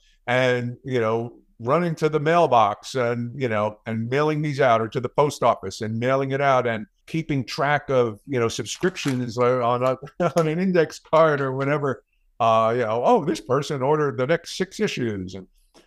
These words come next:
um, it was a lot of physical work. And I think that's why, you know, it was so rare for people to do it.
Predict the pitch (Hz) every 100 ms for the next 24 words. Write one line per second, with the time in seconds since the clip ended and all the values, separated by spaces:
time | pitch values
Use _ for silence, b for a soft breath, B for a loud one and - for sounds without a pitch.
0 | b 104 107 107 107 - b - 196 208
1 | - 143 135 135 117 135 139 120 - _
2 | 147 143 151 - 123 113 110 90 71 _
3 | _ _ b b 139 151 151 190 185 160
4 | 151 - 143 131 131 123 - _ _ _
5 | _ _ _ 131 120 104 101 107 104 92
6 | 127 117 113 160 127 104 120 - 117 -
7 | 107 120 110 196 240 -